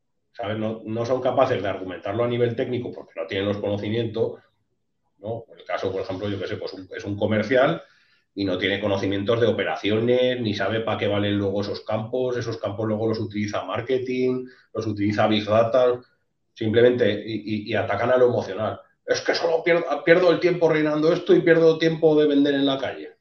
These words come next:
Bueno, pero es que no, no cae en tu tejado decidir si ese tiempo que pierdes en la calle es más rentable porque sirve para marketing, para hacer una newsletter, para hacer una acción,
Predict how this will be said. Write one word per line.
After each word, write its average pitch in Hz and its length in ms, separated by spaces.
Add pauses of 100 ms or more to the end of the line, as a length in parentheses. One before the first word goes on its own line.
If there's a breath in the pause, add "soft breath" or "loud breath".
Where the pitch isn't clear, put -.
(1300 loud breath)
Bueno, - 300
pero 85 300 (140)
es - 180
que 107 160
no, 117 560 (100)
no 117 400
cae 131 260
en 123 140
tu 117 160
tejado 110 500
decidir 104 640 (1200)
si 107 220
ese 104 200
tiempo 120 360
que 107 80
pierdes 107 360
en 104 80
la 95 140
calle 95 440 (280)
es 110 180
más 117 180
rentable 107 520
porque 98 260
sirve 101 320
para 98 280
marketing, 95 580
para 95 100
hacer 98 140
una 98 180
newsletter, 92 580
para 90 140
hacer 98 140
una 101 160
acción, 98 440